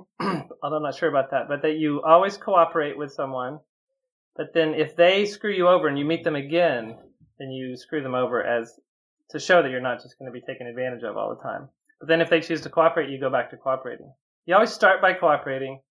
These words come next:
and then you exact a little bit of revenge to show you won't be pushed around, and then you,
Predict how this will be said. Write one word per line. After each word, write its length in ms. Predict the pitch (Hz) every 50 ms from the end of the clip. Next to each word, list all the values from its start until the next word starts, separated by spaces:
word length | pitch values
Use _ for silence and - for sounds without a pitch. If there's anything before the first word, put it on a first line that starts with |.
| _ _ _ _ _ _ _ _ _
and 80 | - 147
then 80 | 156 156
you 100 | 160 156
exact 400 | 151 139 135 165 165 165 - 165
a 40 |
little 220 | 151 147 156 170 165
bit 100 | 185 180
of 40 | 185
revenge 420 | 185 175 156 160 147 135 131 123
to 100 | - 143
show 100 | 135 - 147
you 100 | 143 135
won't 140 | 139 135 135
be 60 | 135
pushed 300 | 131 - 151 139 - -
around, 360 | 147 139 135 131 131 127 131 131 _ _ _ _ _ _ _ _ - -
and 100 | - 131
then 60 | 135
you, 140 | 131 131 -